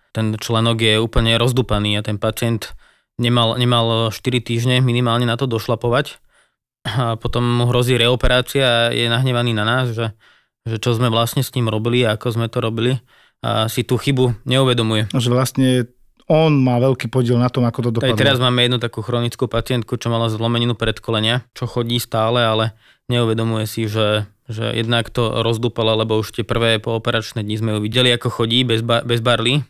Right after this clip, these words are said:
Speaker 2: Mm.
Speaker 1: a normálne na to dostupuje. A ďalšia vec, po niekoľkých mesiacoch to nemá ani prehojené, to zlomeninu, lebo už u nás, keď bola, tak chodila na balkón fajčiť tri krabičky denne. A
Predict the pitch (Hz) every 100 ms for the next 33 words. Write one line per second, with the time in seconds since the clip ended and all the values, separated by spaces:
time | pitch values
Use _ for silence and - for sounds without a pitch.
0 | - 147 143 139 - - 110 113 117 120
1 | 120 120 127 117 113 - - 123 135 123
2 | 113 113 113 127 117 - - _ 117 117
3 | 123 120 - 117 117 - 117 - - 113
4 | 110 110 117 107 113 113 113 113 113 107
5 | 107 110 113 113 104 104 107 _ _ _
6 | _ _ - 107 - - 117 113 117 -
7 | - 107 107 110 110 107 113 107 104 107
8 | 107 104 104 98 107 - 101 110 104 104
9 | 104 - 107 107 107 95 _ _ _ _
10 | _ _ - 107